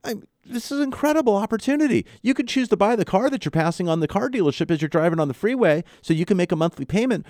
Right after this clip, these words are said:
or you could buy one of these that will pay you each and every month and give you the money to pay for the car. Pick up the phone right now, triple eight, five four three, three nine eighty. That's triple eight, five four three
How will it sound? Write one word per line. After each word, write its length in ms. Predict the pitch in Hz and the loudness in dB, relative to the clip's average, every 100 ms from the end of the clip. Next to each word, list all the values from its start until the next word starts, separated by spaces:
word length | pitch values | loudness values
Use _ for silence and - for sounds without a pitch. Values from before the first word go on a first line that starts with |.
| - | -8
or 100 | - | 0
you 80 | 240 | 2
could 140 | 254 254 | 2 0
buy 140 | 254 | 0
one 180 | 240 254 | 2 2
of 100 | 220 | 2
these 300 | 240 277 254 | 0 0 2
that 80 | 180 | 2
will 100 | 202 | 2
pay 160 | 226 | 2
you 300 | 240 220 285 | 0 2 2
each 180 | 254 - | 0 -2
and 80 | 160 | 0
every 180 | 151 147 | 2 2
month 220 | 147 190 | 2 0
and 80 | 202 | -2
give 160 | 220 | -2
you 80 | 233 | 0
the 100 | 233 | 0
money 200 | 214 240 | 0 2
to 100 | 247 | 0
pay 320 | - 294 330 | 2 4 4
for 160 | - 254 | 4 4
the 100 | 196 | 4
car. 360 | - 113 - _ _ _ _ _ _ _ _ _ _ _ _ _ _ _ _ _ _ _ _ _ _ - - - | 0 -4 -4 _ _ _ _ _ _ _ _ _ _ _ _ _ _ _ _ _ _ _ _ _ _ -20 -12 -2
Pick 160 | 220 | 0
up 80 | 247 | 0
the 100 | 226 | 0
phone 220 | - 180 | -2 -2
right 160 | 165 170 | -2 -2
now, 200 | 127 92 | -4 -4
triple 360 | - 175 180 | -2 0 2
eight, 240 | 180 214 - _ _ _ _ _ _ | 0 -2 -12 _ _ _ _ _ _
five 360 | 156 160 160 147 | -2 0 -4 -6
four 320 | - 139 135 | -4 -2 -2
three, 440 | - 139 151 196 - _ _ _ _ _ | -4 -4 -2 -2 -8 _ _ _ _ _
three 320 | - 147 156 | -4 0 0
nine 240 | 147 143 139 | 0 0 -2
eighty. 220 | 143 175 | -2 -2
That's 240 | 139 - | -2 -4
triple 280 | - 143 139 | -6 0 2
eight, 220 | 175 - _ _ _ _ | 0 -2 _ _ _ _
five 380 | 170 185 208 233 | 2 2 0 -4
four 340 | - 196 190 | 2 4 4
three 500 | 180 - 202 190 - | 2 -2 4 4 4